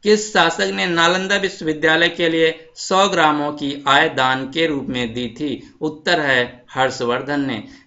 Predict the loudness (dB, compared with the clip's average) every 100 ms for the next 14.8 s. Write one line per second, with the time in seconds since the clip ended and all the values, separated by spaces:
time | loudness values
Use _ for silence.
0 | -8 0 2 2 0 0 0 -2 -2 -2
1 | -4 -10 -20 _ _ _ -4 2 4 4
2 | 2 2 2 -2 -6 0 2 4 0 -2
3 | -4 -2 2 2 0 0 0 0 -2 -2
4 | -4 -2 -4 -4 -2 0 2 2 2 2
5 | -2 -2 -6 -2 0 0 0 -2 -2 -8
6 | 0 2 2 2 -2 0 0 0 -2 -2
7 | -2 -6 -18 _ _ _ _ _ _ _
8 | _ _ -20 -2 -2 0 -2 0 -2 -2
9 | 0 -2 -2 -10 -20 -20 -20 -20 -16 0
10 | 0 0 -6 -4 0 0 -2 -6 -10 0
11 | 2 4 2 0 0 0 -2 -8 _ 0
12 | 2 2 -2 -6 -8 -8 -2 0 0 0
13 | -2 -2 -4 -2 2 2 2 -2 -4 -6
14 | -8 0 0 2 0 -2 -8